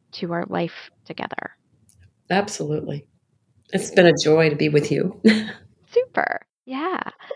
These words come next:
Speaker 1: So, I'm gonna close us in a prayer, and I'm gonna close us with a prayer from a biblical scholar, 'cause that feels appropriate. Uh, Walter Brueggemann is an Old Testament scholar, and the folks in my congregation currently, or the folks in a previous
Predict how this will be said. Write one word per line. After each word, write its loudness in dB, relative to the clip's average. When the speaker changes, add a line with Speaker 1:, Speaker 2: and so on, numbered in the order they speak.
Speaker 1:
So, 2
I'm 2
gonna 4
close 2
us 0
in 0
a 0
prayer, 0
and 0
I'm 2
gonna 2
close 2
us 4
with 0
a 2
prayer 2
from 0
a 4
biblical 2
scholar, 0
'cause -4
that 0
feels 0
appropriate. 0
Uh, 4
Walter 2
Brueggemann 0
is 0
an -2
Old 0
Testament -8
scholar, 0
and -2
the 2
folks 2
in 0
my 4
congregation 2
currently, 0
or 2
the -2
folks -4
in 0
a -4
previous 2